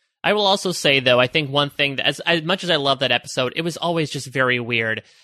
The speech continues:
that Picard was playing himself as younger, and he tries to do that romantic scene with Marta, and it's just very strange in retrospect. I'm pretty sure, also, I'm pretty sure the actress who played Marta was, like, seventeen or something.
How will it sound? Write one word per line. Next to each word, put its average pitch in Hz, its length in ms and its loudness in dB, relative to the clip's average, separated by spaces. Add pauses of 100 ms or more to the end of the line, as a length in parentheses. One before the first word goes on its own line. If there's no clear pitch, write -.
(140)
that 131 280 2
Picard 143 580 0 (240)
was 143 120 -4
playing 147 380 0
himself 127 480 -2
as 120 180 -6
younger, 120 420 -2
and 120 200 -2
he 123 100 -8
tries 127 300 -2
to 123 60 -16
do 127 120 -4
that 120 160 -2
romantic 117 460 -6
scene 113 240 -8
with 107 160 -14
Marta, 104 560 -6
and 127 100 -6
it's 123 140 -10
just - 260 -10
very 107 260 -6
strange 101 400 -6
in 104 120 -6
retrospect. 117 800 -4
I'm 165 80 -2
pretty 269 160 0
sure, 247 120 -2
also, 220 220 0
I'm 196 100 -2
pretty 311 180 -6
sure 277 100 -2
the 214 120 -2
actress 160 300 -4
who 151 80 -4
played 139 240 -2
Marta 123 240 -2
was, 117 180 -8
like, 110 160 -4
seventeen 113 680 -4
or 101 100 -8
something. 98 460 -10